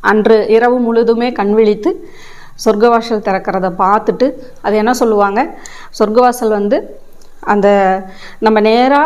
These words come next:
அஹ், முக்திக்கு போற மாதிரியான ஒரு சூழலை சொர்க்கவாசல் கொடுக்கும் அப்படின்னு சொல்றதுனால, வருஷத்துக்கு ஒரு முறை இந்த மாதிரி சொர்க்கவாசல் அமைப்பை திறப்பாங்க. எல்லா கோவில்கள்லையும் இருக்கும். அந்த குரு சொர்க்கவாசல் வழியா போயி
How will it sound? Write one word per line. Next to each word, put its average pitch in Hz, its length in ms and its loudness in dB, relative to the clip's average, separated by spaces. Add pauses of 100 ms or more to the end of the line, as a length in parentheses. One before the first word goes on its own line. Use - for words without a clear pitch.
(400)
அஹ், 202 360 2
முக்திக்கு 226 460 0
போற 226 260 2
மாதிரியான 220 680 0
ஒரு 220 180 2
சூழலை 226 440 2
சொர்க்கவாசல் 208 600 -2 (120)
கொடுக்கும் 220 520 0
அப்படின்னு 196 360 -2
சொல்றதுனால, 196 560 0 (380)
வருஷத்துக்கு 233 760 2
ஒரு 208 180 0
முறை 208 240 2
இந்த 196 120 -2
மாதிரி 196 460 0
சொர்க்கவாசல் 196 420 0
அமைப்பை 190 340 -2
திறப்பாங்க. 196 600 -2 (100)
எல்லா 214 380 2
கோவில்கள்லையும் 202 600 2
இருக்கும். 214 420 -2 (540)
அந்த 202 140 2
குரு 214 260 2
சொர்க்கவாசல் 220 480 0
வழியா 202 300 0
போயி 202 460 -2